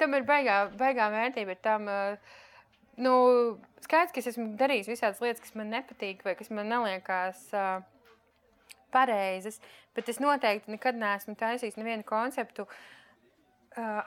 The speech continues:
aizmirstot, ā, gala patērētāju. Man viņš vienmēr ir kaut kur acu, ā, acu priekšā.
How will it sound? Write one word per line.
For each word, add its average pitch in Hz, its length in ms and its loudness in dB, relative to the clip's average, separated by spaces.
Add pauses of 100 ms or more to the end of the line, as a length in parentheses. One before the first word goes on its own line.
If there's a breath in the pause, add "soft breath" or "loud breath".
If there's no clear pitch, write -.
aizmirstot, 196 560 -2
ā, 190 240 -2
gala 214 320 4
patērētāju. 190 640 -2
Man 220 160 -4
viņš 214 160 -8
vienmēr 208 380 0
ir 185 100 -16
kaut 185 160 -10
kur 208 160 2
acu, 220 240 -4 (320)
ā, 214 120 0 (720)
acu 226 280 -8
priekšā. 196 500 -4